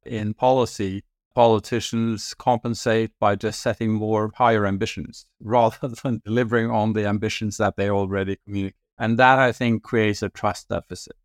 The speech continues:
We don't need higher ambitions, but we just need more action on delivering. And I think we've come to a point where we have to make some tough choices. We've done some of the easy stuff.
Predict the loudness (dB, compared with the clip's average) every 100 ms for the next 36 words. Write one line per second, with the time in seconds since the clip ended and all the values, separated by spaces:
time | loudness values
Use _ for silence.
0 | _ _ 0 2 2 2 2 4 4 2
1 | 0 -2 -4 -10 -14 -18 -20 _ -4 -2
2 | -4 0 -2 0 -4 -2 -2 -2 -2 -4
3 | -6 -4 -4 -4 -4 -4 -4 -4 0 -2
4 | -2 -4 -4 -6 _ _ _ _ _ -8
5 | -2 2 2 2 -2 -2 -2 0 0 -4
6 | -2 0 0 2 0 -2 _ _ _ -6
7 | -4 -4 -2 -2 -2 -4 -2 0 0 -4
8 | -8 -8 -4 -6 -6 -6 -4 -4 -8 -14
9 | -18 -20 _ _ _ -4 -4 2 4 4
10 | 0 -2 0 0 -2 -6 -6 -6 -6 -8
11 | -2 0 0 -4